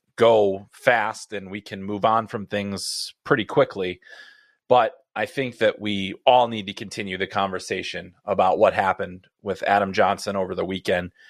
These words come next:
in England. Um, and that is where we're gonna start today. That's what we're gonna talk about for a good chunk of the podcast. And there's a lot of different facets that we need to discuss. Obviously, the w-,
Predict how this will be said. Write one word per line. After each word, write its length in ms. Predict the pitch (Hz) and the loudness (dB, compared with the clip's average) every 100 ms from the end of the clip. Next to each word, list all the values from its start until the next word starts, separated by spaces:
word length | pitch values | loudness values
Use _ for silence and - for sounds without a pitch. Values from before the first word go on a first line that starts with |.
| - - _ _ | -20 -20 _ _
in 200 | 131 131 | 2 2
England. 560 | 123 117 104 98 95 92 _ - | 2 0 4 4 2 -6 _ -2
Um, 500 | 92 90 90 90 95 | 2 2 0 -2 -6
and 560 | 101 98 98 95 92 - _ _ _ _ _ | -2 2 2 2 -4 -8 _ _ _ _ _
that 180 | 113 127 | 2 2
is 100 | 123 | 2
where 200 | 120 123 | 0 0
we're 80 | 107 | 0
gonna 160 | 104 | -6
start 340 | 95 - 113 - | -4 0 0 -2
today. 380 | 110 107 110 117 _ - _ | 0 2 0 -4 _ -20 _
That's 100 | - | -2
what 80 | 107 | 0
we're 60 | |
gonna 120 | 104 | 0
talk 300 | 92 131 113 | 2 2 2
about 320 | 120 113 110 - | 0 0 0 -2
for 280 | 104 98 - | -2 -2 -4
a 60 | |
good 160 | 107 117 | -4 -2
chunk 240 | 139 123 | 0 0
of 60 | 117 | 0
the 40 | |
podcast. 640 | - 123 117 110 120 110 - | 2 2 2 0 -2 -2 -4
And 60 | |
there's 120 | 127 | -4
a 60 | 156 | 2
lot 180 | 147 175 | 2 2
of 60 | |
different 260 | 147 143 120 | -2 -4 -10
facets 560 | - 110 95 - - - | -4 -2 -2 -4 -12 -10
that 140 | 98 | -8
we 80 | 98 | -6
need 160 | 95 | -8
to 80 | 90 | -6
discuss. 420 | 90 - - - | -8 -6 -8 2
Obviously, 480 | 107 110 110 - 104 | 4 4 2 -4 -6
the 80 | 101 | -4
w-, 400 | 95 104 98 | 0 0 0